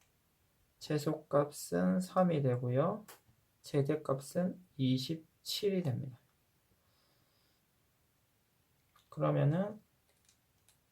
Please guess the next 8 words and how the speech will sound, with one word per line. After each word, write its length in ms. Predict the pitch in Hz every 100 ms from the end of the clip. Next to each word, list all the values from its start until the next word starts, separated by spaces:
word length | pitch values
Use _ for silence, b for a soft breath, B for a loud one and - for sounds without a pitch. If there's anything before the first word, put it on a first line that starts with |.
| -
값이 680 | 160 160 - 190 202 214 - _ _ _ _ _ -
크면 360 | - 214 214
클수록, 560 | - 190 180 147 139 - - _ _ _ _ _ _
이 100 | 151
전체 280 | 185 185 180
값이 260 | 151 151
크면 300 | - 208 202
클수록, 580 | 190 - 170 190 240 -